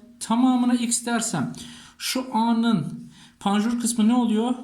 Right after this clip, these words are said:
X eksi otuz olmuyor mu? Çünkü otuzu açık.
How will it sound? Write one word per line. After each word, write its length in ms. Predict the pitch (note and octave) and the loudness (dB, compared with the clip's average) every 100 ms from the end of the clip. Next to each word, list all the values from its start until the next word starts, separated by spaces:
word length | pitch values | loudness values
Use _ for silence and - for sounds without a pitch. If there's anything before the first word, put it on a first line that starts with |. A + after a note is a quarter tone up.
| - - | -12 -4
X 340 | A#3+ B3 - A#3 | -2 0 0 0
eksi 220 | A#3 - | -2 -2
otuz 280 | G3+ - G#3+ | -4 -2 0
olmuyor 300 | C4 A3 D#3+ | 4 4 2
mu? 60 | |
Çünkü 160 | - D#3+ | 0 -2
otuzu 300 | G3+ - A3 | -2 -2 -2
açık. 480 | - - - - | -2 -4 -6 -8